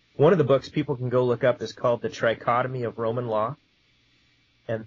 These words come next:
and that book is explicitly talks about this kind of stuff. I don't know if you can find one in paper. If you did, it'd probably be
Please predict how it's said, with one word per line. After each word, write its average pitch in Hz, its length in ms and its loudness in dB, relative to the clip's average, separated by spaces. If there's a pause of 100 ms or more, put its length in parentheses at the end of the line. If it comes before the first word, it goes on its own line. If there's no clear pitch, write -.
and 110 200 -4
that 123 280 0
book 117 380 0
is 104 460 -6
explicitly 123 880 -2
talks 104 400 -4
about 98 280 -4
this - 160 -12
kind 98 200 -8
of 92 80 -12
stuff. 82 260 -8 (720)
I 131 140 4
don't 160 200 4
know 131 220 4
if 120 120 -2
you 120 120 -10
can 113 140 -6
find 123 340 0
one 113 140 -4
in 98 100 -8
paper. 104 480 -6
If - 100 -12
you 107 80 -16
did, 113 220 -2
it'd 104 120 -8
probably 107 260 2
be 98 200 -10